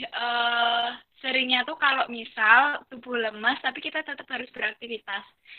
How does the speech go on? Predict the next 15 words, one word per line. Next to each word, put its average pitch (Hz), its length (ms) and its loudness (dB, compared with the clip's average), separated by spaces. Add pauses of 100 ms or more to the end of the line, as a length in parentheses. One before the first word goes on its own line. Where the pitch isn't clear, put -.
Jadi 247 220 -2
tuh 330 160 0 (260)
udah 247 220 -6
capek 220 420 6
nih, 214 200 -4 (100)
tapi 226 180 0
tuh 285 160 -8
kita 277 240 -10
tetap 262 240 -12
harus 226 320 -10
keluar-keluar, 226 880 2
entah 226 380 -2 (580)
begadang 247 380 4
ngerjain 233 480 6
tugas, 277 840 6